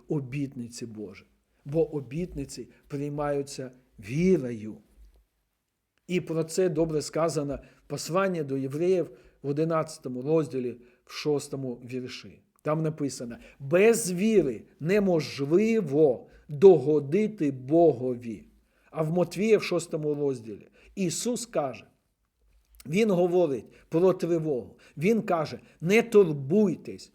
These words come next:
про своє життя». І знаєш, яку причину Він дає? Він каже в цих словах: «Хіба ви не набагато цінніше, ніж птахи?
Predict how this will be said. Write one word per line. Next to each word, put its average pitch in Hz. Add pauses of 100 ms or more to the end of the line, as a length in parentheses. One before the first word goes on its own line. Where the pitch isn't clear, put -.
про 156
своє 139
життя». 113 (760)
І 156
знаєш, 202 (220)
яку 196
причину 170 (220)
Він 185
дає? 147 (300)
Він 156
каже 156
в 127
цих -
словах: 143 (280)
«Хіба 196
ви 170
не 185
набагато 160
цінніше, 170 (220)
ніж 196
птахи? -